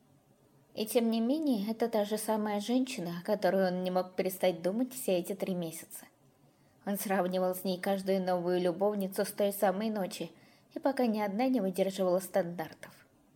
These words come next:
Он распахнул дверь своего кабинета и бросил полотенце, которое брал с собой в зал, на спинку гостевого кресла. Того самого, где Эмма сидела, когда впервые пришла сюда, и с ней случилась паническая атака.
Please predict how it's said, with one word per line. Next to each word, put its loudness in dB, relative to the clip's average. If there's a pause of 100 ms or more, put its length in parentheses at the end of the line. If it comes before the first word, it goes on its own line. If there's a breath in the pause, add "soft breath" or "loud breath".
(120)
Он 0
распахнул 0
дверь 0
своего 4
кабинета -2
и 0
бросил 2
полотенце, 0
которое 2
брал 4
с -6
собой 2
в -2
зал, -6 (340)
на -2
спинку -2
гостевого 2
кресла. -12 (720)
Того 2
самого, 0
где 2
Эмма -2
сидела, 2 (300 loud breath)
когда 4
впервые 2
пришла -2
сюда, 0 (200)
и -6
с -14
ней -2
случилась -4
паническая -2
атака. -12